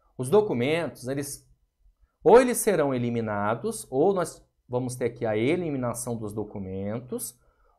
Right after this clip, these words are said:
ou nós vamos ter o recolhimento dos documentos.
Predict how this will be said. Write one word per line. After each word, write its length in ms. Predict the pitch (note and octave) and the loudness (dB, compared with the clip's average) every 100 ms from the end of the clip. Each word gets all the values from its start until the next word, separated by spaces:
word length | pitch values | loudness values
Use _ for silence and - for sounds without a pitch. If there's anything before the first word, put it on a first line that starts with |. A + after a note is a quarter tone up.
| _ | _
ou 320 | F#3+ A#3 C#4 | 10 10 10
nós 280 | A3+ D3 A#2+ | 4 -2 -2
vamos 320 | A2 G2+ - | -4 -6 -6
ter 500 | C#3 D#3 A2+ - - _ _ _ _ _ _ _ _ _ _ _ _ | -2 0 -2 -8 -20 _ _ _ _ _ _ _ _ _ _ _ _
o 120 | C3+ | -4
recolhimento 680 | C3+ E3+ F#3 G#3 G3+ F#3 F#3+ | -2 0 2 2 2 -2 -6
dos 160 | F#3 E3+ | -8 -6
documentos. 800 | F#3 G3 G3+ C#3+ C#3 - - | -6 -6 -4 -4 -6 -12 -20